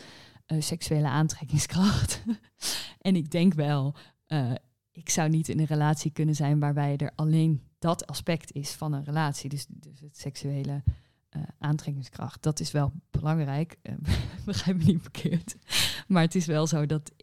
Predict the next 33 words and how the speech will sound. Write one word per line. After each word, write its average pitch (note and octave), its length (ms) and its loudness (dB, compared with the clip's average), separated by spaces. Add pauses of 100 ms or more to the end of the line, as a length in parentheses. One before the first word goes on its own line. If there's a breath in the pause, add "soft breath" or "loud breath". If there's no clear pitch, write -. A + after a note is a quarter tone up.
inderdaad E3 480 4
die, D3+ 240 0 (100)
de D3 140 -2
liefde D3 440 0
en D3+ 160 2
het, D3 220 0
en D#3 180 0
het, D#3 200 -2 (540 loud breath)
ook G#3+ 160 2
het B3+ 120 -2
vertrouwen F#3 520 2
kunnen D#3+ 260 2
hebben D3+ 240 2
op - 200 -2
er D#3 200 2
zijn, D3 420 4
dat E3 180 2
is D#3+ 200 -2
wel D#3 200 4
heel D#3+ 200 6
waardevol. E3 460 0
Dus D3 120 -2
daar, E3 220 0
in E3+ 160 2
die F#3 160 -2
zin F3+ 180 0
ben E3 140 0
ik D#3+ 100 -2
het D3+ 100 -4
daar D#3 180 2
wel D3+ 140 4
mee C#3 160 0
eens. D3+ 460 -4